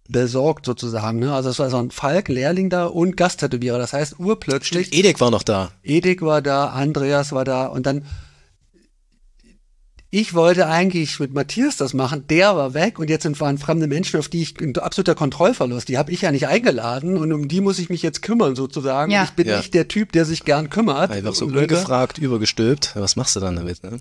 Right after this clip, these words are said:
Speaker 1: Und dann da einen Laden leiten, obwohl du es nicht willst, äh, und zu Hause ist gerade eine Familie im, im, im Entstehen, äh, war dann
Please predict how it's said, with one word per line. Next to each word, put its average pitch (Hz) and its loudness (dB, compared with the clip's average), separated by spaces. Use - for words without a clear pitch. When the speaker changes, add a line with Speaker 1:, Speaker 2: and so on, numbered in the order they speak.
Speaker 1:
Und 151 0
dann 156 2
da 151 2
einen 156 0
Laden 147 0
leiten, 160 -2
obwohl - -8
du 160 -2
es 147 -6
nicht 160 -2
willst, 165 -2
äh, 151 2
und 147 -2
zu 151 2
Hause 160 2
ist 156 -6
gerade 147 0
eine 143 -2
Familie 160 0
im, 123 -4
im, 156 -4
im 143 -6
Entstehen, 160 0
äh, 131 0
war 131 2
dann 135 0